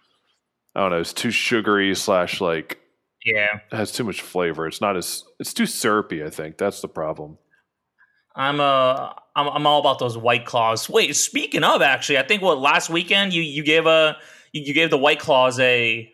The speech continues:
Speaker 2: a try, right? What, what'd you
Speaker 1: Yeah,
Speaker 2: think?
Speaker 1: again, it was just, so I tried White Claw mango, and then I tried the Truly lime flavor, uh, 'cause I
Speaker 2: Yeah.
Speaker 1: got 'em for free from work 'cause they're just sitting around the office, so I kinda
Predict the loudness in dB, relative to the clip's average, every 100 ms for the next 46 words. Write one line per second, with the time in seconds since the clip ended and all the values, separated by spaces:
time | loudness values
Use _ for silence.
0 | -14 -4 2 4 6 4 4 2 -2 0
1 | 2 4 6 6 4 4 2 2 2 0
2 | -2 -6 0 4 4 2 2 4 4 2
3 | 2 0 0 2 4 4 2 -2 0 2
4 | 2 2 0 0 0 -2 2 2 2 0
5 | -2 -2 -2 -4 -2 -2 0 -2 -4 -6
6 | -2 0 0 -4 -6 -12 -2 2 2 2
7 | -2 -4 -8 -2 2 2 2 -2 -4 -4
8 | -6 -2 0 2 2 0 -6 -10 -4 -4
9 | -4 -10 -4 -2 -2 -6 -8 -8 -8 -10
10 | -12 -6 -4 -4 -4 -2 -2 -2 -10 -6
11 | -8 -6 -6 -8